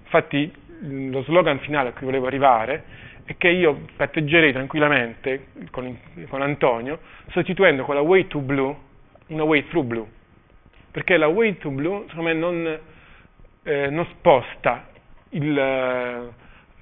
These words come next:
sostanzialmente quelle domande da cui è nato, che il blu ha suscitato,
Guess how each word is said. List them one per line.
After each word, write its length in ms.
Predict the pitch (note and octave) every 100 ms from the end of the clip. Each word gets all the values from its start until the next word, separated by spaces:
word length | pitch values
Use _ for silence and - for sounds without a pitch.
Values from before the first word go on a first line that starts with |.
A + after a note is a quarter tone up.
| -
sostanzialmente 1040 | C#3+ - D3 - D3+ D#3 D#3 D3+ D3 C3+ -
quelle 180 | C#3 C3+
domande 680 | C#3 C#3 C#3 C3+ B2+ C#3
da 100 | C3+ B2
cui 180 | C#3
è 40 | B2+
nato, 760 | C3 C3 A#2 A2+ A#2+ B2+ - -
che 120 | C3+
il 120 | C3+
blu 180 | B2+ D3
ha 60 | A#2+
suscitato, 800 | C3 A#2 B2+ A#2+ A2+ A2+ A2+